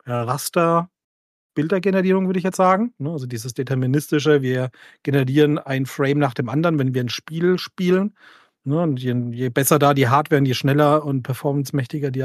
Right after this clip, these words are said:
die Hardware war, desto mehr Frames per Seconds hatte ich halt irgendwie generieren können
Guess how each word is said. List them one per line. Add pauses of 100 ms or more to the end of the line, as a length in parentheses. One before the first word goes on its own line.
(120)
die
Hardware
war, (400)
desto
mehr
Frames
per
Seconds
hatte
ich
halt
irgendwie
generieren
können